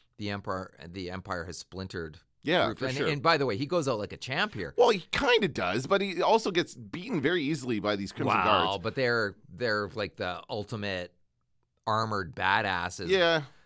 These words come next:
Speaker 1: And, and, and, um, like, when we see them, we kinda know, well, it's been nice knowing. Like, even here,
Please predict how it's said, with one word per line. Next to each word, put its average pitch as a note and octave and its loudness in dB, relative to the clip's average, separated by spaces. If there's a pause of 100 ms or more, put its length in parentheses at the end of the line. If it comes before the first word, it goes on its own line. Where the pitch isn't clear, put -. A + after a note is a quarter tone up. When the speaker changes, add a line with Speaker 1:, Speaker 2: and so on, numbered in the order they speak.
(120)
Speaker 1:
And, B2+ -2
and, A#2+ -12
and, A2 -6
um, G2 -2 (540)
like, G#2+ -8
when E3+ 2
we D3 0
see D3+ -2
them, G#2+ -2
we G#2+ -4
kinda A#2 -4
know, G#2+ -2
well, F#2+ -4
it's F2+ -12
been G2 -6
nice G2 -2
knowing. G2+ -6
Like, B2 -2
even G#3+ -2
here, C3 2